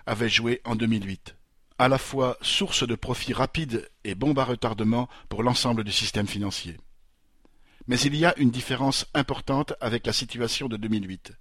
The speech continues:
Cette fois-ci, les États qui sont venus au secours de la finance il y a quatre ans ne sont plus capables de le faire à cause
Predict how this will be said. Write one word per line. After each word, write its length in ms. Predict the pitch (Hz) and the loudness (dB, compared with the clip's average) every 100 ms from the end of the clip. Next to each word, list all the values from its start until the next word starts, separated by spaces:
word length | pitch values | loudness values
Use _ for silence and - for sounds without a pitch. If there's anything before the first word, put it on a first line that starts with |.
| - _ _ _ _ _ - | -20 _ _ _ _ _ -6
Cette 220 | - - | -6 0
fois-ci, 420 | 123 - 160 165 - - _ - - | 0 0 -2 -8 -14 -20 _ -14 0
les 220 | 117 139 | 4 4
États 260 | - 170 | 4 2
qui 120 | 156 123 | 2 0
sont 120 | 127 | -2
venus 300 | 120 139 143 | 2 4 2
au 100 | 127 | 0
secours 420 | - 123 156 131 | -4 -4 -4 0
de 60 | 113 | 0
la 120 | 107 | 0
finance 480 | 131 131 123 110 - | 2 2 2 0 -6
il 120 | 120 | -4
y 20 | 110 | -2
a 60 | |
quatre 260 | 131 123 - | -2 -4 -4
ans 180 | 120 127 - - - | -4 -6 -16 -20 -6
ne 80 | 120 | -2
sont 180 | - 127 | 0 0
plus 160 | - | -2
capables 400 | 175 151 151 127 | -2 0 0 0
de 80 | 117 | 0
le 80 | 117 | -2
faire 400 | - 127 123 123 - - - | -2 -2 -2 -4 -10 -20 -6
à 80 | 139 | -6
cause 480 | - 135 127 127 | -2 0 2 0